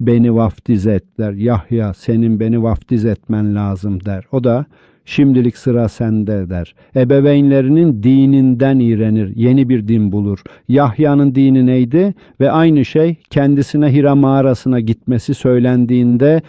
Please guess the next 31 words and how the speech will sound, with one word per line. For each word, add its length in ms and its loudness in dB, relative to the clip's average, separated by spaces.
Muhammed'in 800 2
de 200 2
başına 480 -2
gelir. 400 -6
Oraya 320 4
gider 440 0
ve 80 0
sonra 500 0
Cebrail'i 880 2
görür. 520 -2
İlginç 360 0
olan 260 2
şu 240 -4
ki, 280 0
bütün 600 2
bu 120 2
insanlar 840 0
gidip 380 0
o 120 2
mistiği 540 0
ya 140 2
da 100 2
o 200 -2
büyük 220 0
sufiyi 720 0
ya 140 0
da 140 0
o 120 0
insanı 500 0
kamili 640 0
bulduklarında 840 0